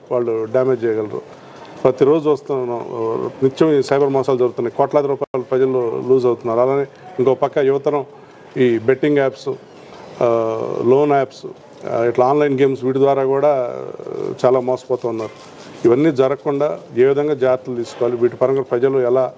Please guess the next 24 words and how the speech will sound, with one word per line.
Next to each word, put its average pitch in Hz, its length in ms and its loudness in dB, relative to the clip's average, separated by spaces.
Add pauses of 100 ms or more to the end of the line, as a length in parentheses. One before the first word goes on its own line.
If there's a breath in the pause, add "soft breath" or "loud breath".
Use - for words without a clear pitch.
అప్రమత్తంగా 127 600 0
ఉండాలి 120 320 0
అనే - 640 -4
ఉద్దేశంతో 120 560 0 (640)
సైబర్ 135 320 2
సెక్యూరిటీ 127 720 0 (100)
అవగాహన 127 440 0
సదస్సును 120 440 -2
కూడా 120 160 2
ఈరోజు 113 540 0 (220)
నిర్వహిస్తున్నాం. 123 640 0
WhatsApp 127 340 0
గవర్నెన్స్ 135 460 -2
మరియు 139 240 0 (600)
సైబర్ 135 280 2
సెక్యూరిటీ 127 340 0
అవేర్‌నెస్, 120 380 -2
ఈ - 20 -2
రెండింటి 123 280 0
మీద 123 180 2
ఇవాళ 117 460 0 (200)
ఈ 113 40 -6
కార్యక్రమం 123 420 0
నిర్వహిస్తున్నాం. 117 500 -2